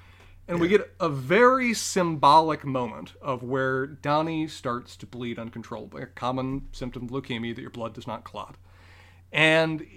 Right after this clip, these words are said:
Speaker 1: it just starts pouring out of his nose like a faucet. And it gets everywhere, including on the contract as he signs it. A contract very much signed in blood. And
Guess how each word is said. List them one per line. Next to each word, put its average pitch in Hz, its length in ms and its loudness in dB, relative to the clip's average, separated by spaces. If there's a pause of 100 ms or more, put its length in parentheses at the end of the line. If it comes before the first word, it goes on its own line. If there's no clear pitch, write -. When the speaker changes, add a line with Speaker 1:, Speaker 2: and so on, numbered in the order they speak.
(120)
Speaker 1:
it 180 180 -4
just 170 180 -4
starts 147 300 -2
pouring 151 400 -4
out 139 80 0
of 127 80 -4
his 113 140 -8
nose 117 200 -8
like 110 200 -12
a 113 40 -12
faucet. 120 520 -14
And 131 120 -8
it 143 140 -8
gets 170 300 -4
everywhere, 131 420 -2
including 185 840 -4
on 151 340 -2
the 147 80 -6
contract 127 720 -6
as 110 120 -12
he 110 120 -12
signs - 460 -14
it. - 200 -20
A - 120 -20
contract 139 480 -4
very 139 280 -4
much 127 240 -6
signed 117 480 -8
in 110 140 -10
blood. 107 440 -16 (1500)
And 196 200 2